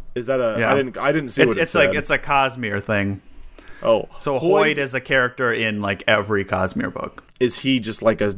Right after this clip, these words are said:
Speaker 1: spirit of the universe?
Speaker 2: He, yeah, he moves around to different planets and everything.
Speaker 1: Hoid shows up and chides Kelsier for destroying the Pits of Hatsin. The only perpendicularity. What? Junk.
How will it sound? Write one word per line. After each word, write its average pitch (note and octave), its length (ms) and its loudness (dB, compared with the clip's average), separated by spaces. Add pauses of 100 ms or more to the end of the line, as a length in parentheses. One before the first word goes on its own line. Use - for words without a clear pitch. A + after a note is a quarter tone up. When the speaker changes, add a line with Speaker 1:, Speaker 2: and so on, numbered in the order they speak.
Speaker 1:
spirit G#2+ 540 0
of F#2+ 160 -2
the G2 80 0
universe? A#2 640 0 (280)
Speaker 2:
He, B2+ 140 -4
yeah, A2+ 240 0
he B2 80 -2
moves C3 280 0
around A2 380 0
to G#2+ 140 -6
different G#2 320 0
planets G2+ 480 -2
and - 40 -6
everything. - 460 -8 (160)
Speaker 1:
Hoid A3 240 2
shows F3 260 -2
up D#3+ 140 -4
and C#3 100 -8
chides C3+ 360 -2
Kelsier C3 400 -2
for B2+ 100 0
destroying B2+ 460 0
the A2+ 80 -4
Pits - 240 -4
of G2 100 -8
Hatsin. G2+ 560 0 (300)
The C3+ 240 2
only F3 560 0 (340)
perpendicularity. B2 1700 0 (440)
What? C3 520 -8 (240)
Junk. B2+ 400 -2